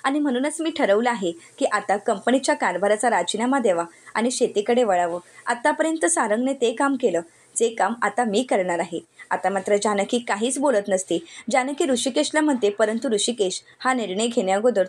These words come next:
तुम्ही एकदा तरी विचार करा, कारण आतापर्यंत मेहनतीने उभारलेली कंपनी कोसळून जायला नको. तुम्ही कितीतरी मेहनतीने या कंपनीचं नाव उभं केलं आहे आणि म्हणूनच तुमचं नाव लौकिक आहे.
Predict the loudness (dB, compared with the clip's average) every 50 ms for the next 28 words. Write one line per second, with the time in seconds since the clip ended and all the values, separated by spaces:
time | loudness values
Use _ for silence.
0 | 2 0 0 0 2 0 0 0 0 0 2 2 0 0 0 0 2 2 2 2
1 | 2 0 0 0 0 -2 -6 -14 -20 -14 -6 -2 -2 -2 0 -2 -4 -2 0 -2
2 | -2 0 2 2 2 2 2 2 2 4 4 4 4 4 4 2 0 0 0 0
3 | 0 0 0 0 0 0 2 2 0 0 0 0 -2 -2 -2 -2 -2 -2 -4 -4
4 | -8 _ _ _ _ -4 -2 -2 0 0 2 2 2 4 2 2 2 2 0 0
5 | -2 -2 -4 -2 -2 -2 -2 -2 -6 _ _ _ _ _ -2 0 0 2 2 2
6 | 2 2 2 0 2 0 0 0 0 0 0 0 -2 -2 -2 0 2 2 2 2
7 | 2 -2 -6 -10 -8 -2 0 0 2 2 0 -2 0 2 2 2 2 2 2 2
8 | 2 2 2 2 0 2 2 0 0 2 2 2 4 2 0 0 -2 -4 -6 -6
9 | -10 -16 -18 -8 -4 -2 0 0 0 0 0 0 0 0 0 -2 -2 0 0 2
10 | 2 2 2 2 2 2 2 0 0 -2 -2 0 -2 -2 0 0 0 0 -2